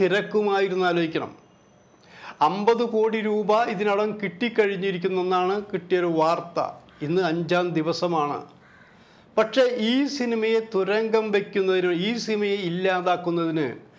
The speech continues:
ഇത് മമ്മൂട്ടിയുടെ ഒരു പടത്തെ തകർക്കുന്നതിന് വേണ്ടി മുമ്പേ തുടങ്ങിയ വാർത്തകളുടെ പിന്നാലെ എന്നോണം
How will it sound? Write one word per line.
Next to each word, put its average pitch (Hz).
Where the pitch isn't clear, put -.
ഇത് 220
മമ്മൂട്ടിയുടെ 220
ഒരു 202
പടത്തെ 190
തകർക്കുന്നതിന് 196
വേണ്ടി 185
മുമ്പേ 190
തുടങ്ങിയ 196
വാർത്തകളുടെ 190
പിന്നാലെ 226
എന്നോണം 185